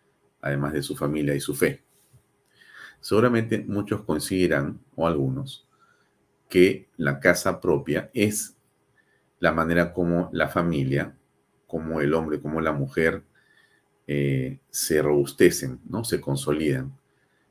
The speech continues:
Y el sueño de una casa propia es, eh, en realidad, para las personas que han logrado tenerla, el momento de felicidad más importante e inolvidable.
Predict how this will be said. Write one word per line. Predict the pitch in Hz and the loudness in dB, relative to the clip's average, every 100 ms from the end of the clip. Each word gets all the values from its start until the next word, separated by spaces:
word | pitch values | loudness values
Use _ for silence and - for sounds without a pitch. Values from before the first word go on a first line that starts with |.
| - | -8
Y | 117 | -6
el | 143 | -2
sueño | - 160 107 | 2 4 4
de | 90 | 2
una | 85 | 2
casa | 104 - 80 | 0 0 0
propia | 92 87 101 107 | 0 0 0 -2
es, | 110 104 - - - | 0 0 -2 -8 -8
eh, | 90 78 | -6 -4
en | 71 | -2
realidad, | 71 78 87 87 | -2 2 2 4
para | 90 82 80 - - | 4 4 0 -6 -6
las | 85 | -6
personas | - 80 95 95 - | -4 -8 -4 -6 -6
que | 90 78 - _ - - _ _ - | -6 -6 -8 _ -20 -20 _ _ 0
han | 98 98 | 4 4
logrado | 85 87 101 92 - | 6 8 8 6 4
tenerla, | 69 73 76 73 113 - | 0 -2 -4 -4 -6 -6
el | 82 | -6
momento | 78 82 92 98 | -4 -4 0 0
de | |
felicidad | 87 90 78 - 80 | 2 -2 -2 -2 -2
más | 87 - | -2 -4
importante | 90 - 76 78 65 - _ _ _ _ - | -6 -4 -4 -2 -4 -6 _ _ _ _ -6
e | 78 | -4
inolvidable. | 73 69 67 64 65 | -2 -2 -2 -4 -10